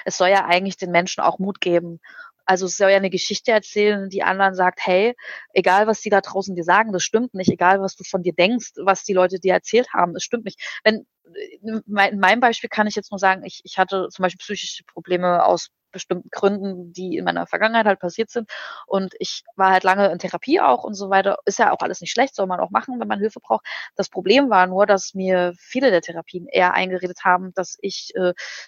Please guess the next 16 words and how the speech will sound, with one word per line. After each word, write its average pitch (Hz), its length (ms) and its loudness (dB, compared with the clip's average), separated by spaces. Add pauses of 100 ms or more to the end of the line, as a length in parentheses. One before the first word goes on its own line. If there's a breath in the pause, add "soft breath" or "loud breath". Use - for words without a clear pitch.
das - 280 -6
nicht 247 160 0
schaffen 170 320 -2
werde 170 280 2
und 170 140 -4
dass 165 140 -10
ich 185 100 -12
aufgrund 180 400 -8
meiner 170 320 0
Problematiken, 170 1200 -4
ich - 60 -18
sag - 180 -8
jetzt - 200 -14
mal, 170 240 2 (240 loud breath)
nicht - 160 -12
belastbar 185 420 -2